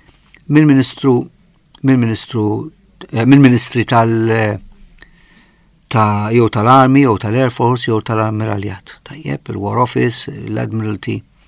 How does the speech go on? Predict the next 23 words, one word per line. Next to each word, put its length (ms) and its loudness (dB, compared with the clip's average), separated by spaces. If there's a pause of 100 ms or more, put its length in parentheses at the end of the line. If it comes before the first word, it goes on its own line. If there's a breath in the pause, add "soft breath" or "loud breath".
(360 soft breath)
jew 380 -4 (120)
l-Air 220 -2
Ministry. 500 -8 (800 soft breath)
U 80 8
dawna 400 6
ma 80 2
kinux 240 0
se 160 -2
jagħmlu 220 2
rekomandazzjoni 640 -4
bħal 240 -2
din 220 -6 (420 soft breath)
jekk 240 4
mhux 240 4
diġà 280 2
jkollhom 360 2
rekomandazzjoni 800 0 (100)
huma 380 4 (680)
minant 560 2
iċ-Chiefs 400 -2
of 80 -4
Staff. 460 -10 (540)
Jiġifieri 580 2